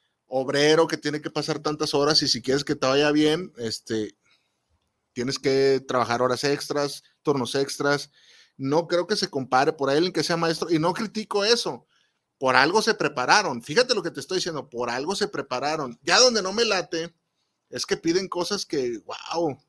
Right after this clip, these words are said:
o sea, yo la mera verdad, viéndolo desde acá, no soy maestro y es mi opinión,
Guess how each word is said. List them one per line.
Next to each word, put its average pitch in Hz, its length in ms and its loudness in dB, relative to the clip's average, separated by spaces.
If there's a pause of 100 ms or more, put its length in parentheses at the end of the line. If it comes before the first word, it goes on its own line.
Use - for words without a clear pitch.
(120)
o 120 100 -10
sea, 135 160 -4
yo 147 200 0
la 220 100 2
mera 226 180 4
verdad, 185 460 2 (420)
viéndolo 185 460 2
desde 180 240 0
acá, 175 220 -4
no 160 180 -6
soy 185 160 -6
maestro 180 560 -4
y 156 80 0
es 139 100 -4
mi 147 100 -4
opinión, 185 640 -4